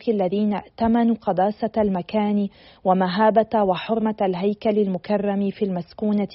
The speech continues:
كلها. المدينة في حالة اضطراب، لكن هليودورس بناءً على أمر الملك أصر على مصادرة الأموال إلى خزانة الملك،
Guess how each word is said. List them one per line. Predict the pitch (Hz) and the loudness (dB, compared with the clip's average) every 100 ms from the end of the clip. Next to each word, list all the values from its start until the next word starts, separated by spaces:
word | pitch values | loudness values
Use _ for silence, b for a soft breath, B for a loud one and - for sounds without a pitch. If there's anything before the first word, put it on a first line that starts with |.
| 208 | -6
كلها. | - 185 170 151 175 _ _ _ b b b b b b b - | -4 -4 -4 -6 -14 _ _ _ b b b b b b b 2
المدينة | 233 226 202 226 269 294 | 4 4 4 4 4 2
في | - | -2
حالة | 226 220 214 226 226 | -2 2 4 4 0
اضطراب، | 226 - 226 202 175 160 _ b b b b b 226 | -4 -2 -2 0 0 -4 _ b b b b b 2
لكن | 226 - 247 233 | 2 4 4 6
هليودورس | 214 226 220 208 233 302 320 - | 4 4 4 4 4 4 0 -4
بناءً | 185 214 208 240 - 262 | -4 0 2 2 2 2
على | 226 208 190 | 4 2 2
أمر | 202 196 | 2 0
الملك | 196 185 220 240 233 - b b b | 0 0 4 4 2 -2 b b b
أصر | 226 - 294 330 | 0 4 4 6
على | 349 285 220 | 6 6 6
مصادرة | 208 - 208 185 208 247 269 | 2 0 0 2 2 2 0
الأموال | 254 208 196 202 214 | -2 0 0 2 2
إلى | 220 202 196 | 2 0 -2
خزانة | - 190 196 202 220 214 226 | -4 -4 -2 0 -2 -4 -4
الملك، | 196 196 208 202 | -2 -2 -2 -4